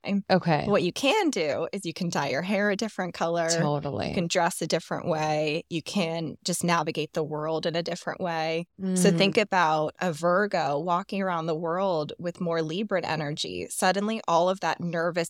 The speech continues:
Speaker 1: energy turns into maybe more of a peacefulness. They might seek out things like meditation, yoga. It's just a phase where they're kind of like, "Well, I'm a little bit burned out on Virgo. I'm tired of
Speaker 2: <laughs>
Speaker 1: perfectionism."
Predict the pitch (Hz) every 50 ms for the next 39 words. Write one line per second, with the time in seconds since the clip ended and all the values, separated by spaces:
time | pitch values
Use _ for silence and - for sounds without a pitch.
0 | - - 170 156 156 156 175 175 - - 226 240 247 277 277 - _ _ _ _
1 | _ _ _ - 208 190 175 175 175 - 185 170 170 - - - 180 170 175 160
2 | 165 165 175 170 175 165 156 165 170 160 147 143 - - 190 175 - - - 190
3 | 185 190 175 170 - - 185 170 160 165 156 - - - 165 160 - - 170 165
4 | 147 165 - - 180 165 165 156 156 160 160 - - 156 147 - 160 139 139 143
5 | - - - 196 165 - - - 165 160 156 151 156 - - 165 165 160 165 156
6 | 160 170 - 156 151 156 151 - - - 180 175 - - 190 - - - 160 170
7 | 165 156 - 165 151 156 - - 185 165 156 156 - 147 147 - 175 180 175 160
8 | 175 185 226 285 285 254 - - _ _ 185 156 151 160 160 170 - 143 139 131
9 | - - - 151 135 135 - 143 135 131 131 - 95 90 78 143 156 170 - -
10 | - - 165 160 165 165 170 165 175 - 156 170 - _ - 165 - 170 165 208
11 | 156 - 196 185 175 180 180 214 208 208 226 311